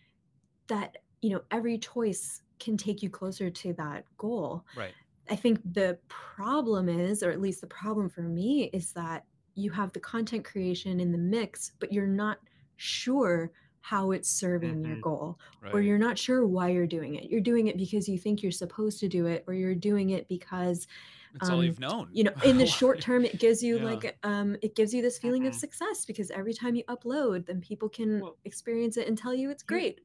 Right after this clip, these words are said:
Speaker 1: But,
Speaker 2: You're
Speaker 1: you know,
Speaker 2: chasing
Speaker 1: how is
Speaker 2: dopamine
Speaker 1: that
Speaker 3: You
Speaker 2: hits.
Speaker 3: also
Speaker 1: taking
Speaker 2: Yeah.
Speaker 1: you closer to your goal?
Speaker 2: Yeah.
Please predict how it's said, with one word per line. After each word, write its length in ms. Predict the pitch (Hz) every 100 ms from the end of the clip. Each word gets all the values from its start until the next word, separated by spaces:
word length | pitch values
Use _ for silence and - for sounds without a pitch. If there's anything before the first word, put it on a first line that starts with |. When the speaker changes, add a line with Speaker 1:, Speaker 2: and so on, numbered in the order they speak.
| -
Speaker 1:
But, 220 | 226 - _ _ _ _ _ - _
Speaker 2:
You're 100 | 113 104
Speaker 1:
you 80 | 190
know, 100 | 185
Speaker 2:
chasing 20 |
Speaker 1:
how 260 | 254 233
is 160 | 240 220
Speaker 2:
dopamine 20 |
Speaker 1:
that 180 | 220 190
Speaker 3:
You 80 | 233
Speaker 2:
hits. 60 |
Speaker 3:
also 400 | 208 233 - 226
Speaker 1:
taking 220 | 202 208 190
Speaker 2:
Yeah. 0 |
Speaker 1:
you 140 | 175
closer 400 | 175 208 185 185
to 100 | -
your 120 | 170
goal? 320 | 160 170 160 -
Speaker 2:
Yeah. 400 | 117 113 151 175